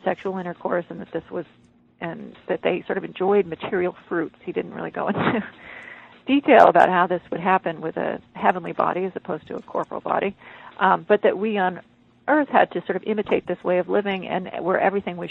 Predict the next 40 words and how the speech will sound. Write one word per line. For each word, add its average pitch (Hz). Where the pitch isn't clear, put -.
shared, -
where -
everything, -
including 196
sexual -
partners 180
and 190
sexual -
energy, 160
was 180
shared 180
in -
an -
equal 170
and, -
uh, -
uh, -
manner, 175
so 190
that -
you 156
were 160
sort -
of -
fused 202
into 170
one 160
body 151
of -
Christ. -
Uh, 175
and 185
so 190
this 262
is 240
really 180
sort 170
of -
what 180
he 160